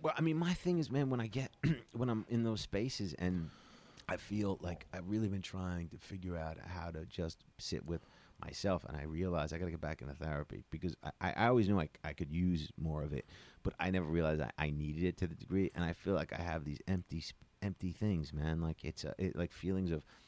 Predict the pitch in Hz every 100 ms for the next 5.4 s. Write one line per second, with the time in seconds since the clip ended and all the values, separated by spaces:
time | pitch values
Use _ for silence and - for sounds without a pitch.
0 | - - 78 76 71 82 82 - 87 -
1 | 85 80 - 107 - 113 127 139 117 -
2 | 117 117 101 76 76 95 - 131 131 120
3 | 110 - 87 104 113 - 110 113 104 80
4 | - - 98 101 92 - 87 90 95 92
5 | 87 80 78 80